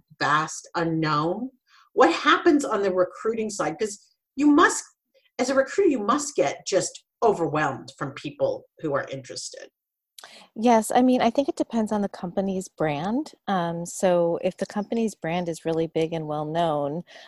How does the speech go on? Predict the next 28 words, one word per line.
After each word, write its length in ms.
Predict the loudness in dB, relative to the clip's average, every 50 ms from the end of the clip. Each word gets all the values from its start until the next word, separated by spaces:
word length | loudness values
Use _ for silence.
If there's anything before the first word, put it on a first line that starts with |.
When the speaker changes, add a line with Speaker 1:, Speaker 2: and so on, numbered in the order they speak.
| -20 -10
Speaker 2:
um, 420 | -6 -4 -2 -2 -2 -2 -4 -4 -6
in 180 | -6 -6 -6 -6
the 80 | -4
different 320 | -4 -6 -6 -6 -8 -8 -6
industries, 640 | -6 -4 -6 -6 -8 -8 -6 -4 -4 -4 -4 -4 -4
then 320 | -2 -2 -2 -2 -6 -8 -8
yes, 380 | -2 0 2 2 2 0 -4 -6
the, 380 | -4 -2 0 2 2 0 -2 -4 -8 -16 -20 -20 _ _ _ 0
the 80 | 2
recruiters 520 | 2 2 -2 0 -2 0 0 0 0 0 0
are 180 | 0 0 2
overwhelmed 640 | 0 0 -2 -2 -2 -4 -2 -2 -2 -4 -4 -6 -4 -4
with 180 | -6 -6 -6
candidates. 640 | -10 -10 -10 -8 -8 -6 -4 -4 -4 -6 -8 -14 -16 -12 -8
Um, 400 | -8 -6 -6 -6 -6 -8 -10 -12 -14 _ -2
and 140 | 0 2 2
it 100 | 2 2 4
also 380 | 4 4 4 4 2 0 0
depends 560 | 0 -2 -6 -8 -6 -6 -6 -6 -6 -6 -6
on 140 | -8 -8 -8
how 180 | -8 -6 -6 -4
many 260 | -4 -2 -4 -4 -6 -6 -8
positions 640 | -10 -6 -4 -6 -6 -4 -6 -6 -6 -8 -10 -6
they 120 | -2 -2 0
are 100 | 0 0
working 400 | 0 -2 -2 -2 -4 -8 -8 -6
on. 220 | -6 -6 -8 -8 -4
So 240 | -2 0 0 0